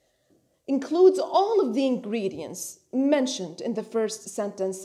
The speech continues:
of the paragraph. Now, if you look at two, which of the following would be the best title? Of course, the best title will be reflected from the topic. Are we talking about the massive concrete vault, Fort Knox security,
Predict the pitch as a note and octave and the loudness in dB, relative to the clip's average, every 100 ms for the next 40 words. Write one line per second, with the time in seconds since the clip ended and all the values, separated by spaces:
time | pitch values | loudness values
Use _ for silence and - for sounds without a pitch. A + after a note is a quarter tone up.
0 | - G3 F#3+ - G3 F#3+ D#3+ D#3+ E3 - | -8 -8 -8 -8 -8 -6 -8 -8 -12 -14
1 | - _ _ _ _ _ _ _ B3 C#4 | -20 _ _ _ _ _ _ _ 2 2
2 | D4 E4 F4+ G4+ F#4+ E4 - E4 A#3 F3 | 4 4 4 4 0 -2 -2 2 2 2
3 | - - - _ F#4+ A4 F4+ E4 E4 D#4+ | -6 -20 -20 _ 2 2 2 2 2 2
4 | C#4 D4 C4 A3+ C4 B3+ - F#3 C#3+ - | 0 0 0 0 -2 -2 -6 -6 -6 -10
5 | - F#4 - G4+ C#4 B3 G3 A#3+ - G3 | -8 -8 -4 -2 2 2 0 -4 -6 -8
6 | G#3+ D4 B3+ A3+ C4+ C4+ - - - B3 | -4 -4 -4 0 0 -2 -10 -18 -10 -6
7 | B3 A3 - A3 A3 - A3 G#3+ - _ | -4 -6 -4 -4 -4 -6 -6 -6 -10 _
8 | _ G#3+ G3+ G#3 E3+ F#3+ F#3+ F#3+ F3+ E3+ | _ -6 -4 -6 -8 -8 -8 -4 -6 -4
9 | G2+ - _ _ _ _ _ A3 B3+ C4+ | -10 -12 _ _ _ _ _ -4 0 0
10 | A#3+ G#3 G3+ G3 F#3+ G3+ G3 G#3+ F#3+ - | 0 0 0 0 0 0 0 -2 -8 -4
11 | F#3+ - F#3 F3+ G3 F#3+ F3+ - - _ | -6 -2 -2 -2 0 0 -2 -8 -20 _
12 | _ _ A3 G#3+ A3+ F#3+ F#3+ - - A3+ | _ _ 2 2 -2 -4 -4 -14 -8 -8
13 | - G#3+ F#3 F#3 F#3+ F#3 | -4 0 0 2 0 0